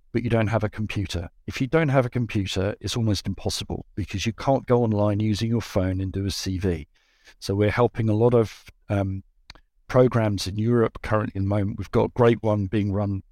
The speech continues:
um, by the Belgian government, uh, another one by the U K government, which are trying to help people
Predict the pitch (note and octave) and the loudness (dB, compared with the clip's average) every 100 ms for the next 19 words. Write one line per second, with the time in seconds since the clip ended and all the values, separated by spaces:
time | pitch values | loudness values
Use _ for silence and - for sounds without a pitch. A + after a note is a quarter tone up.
0 | - G2 G2 - A2+ F#2+ G#2 G2 - F#2 | -6 -2 -2 -2 -2 0 0 0 -2 2
1 | C3+ B2 B2+ B2+ - _ _ - _ _ | 4 4 2 0 -2 _ _ -20 _ _
2 | G2 G2 - G#2+ G2+ G2+ F#2+ G2 F#2 G2+ | -2 -2 0 0 2 -2 0 0 0 0
3 | A2+ - A2 G2 G2+ G#2 G2 - - - | 0 0 0 0 -2 -2 -6 -6 -8 -8
4 | - A2+ G#2+ - G2+ - G#2 - | -4 0 0 0 -4 -4 -10 -10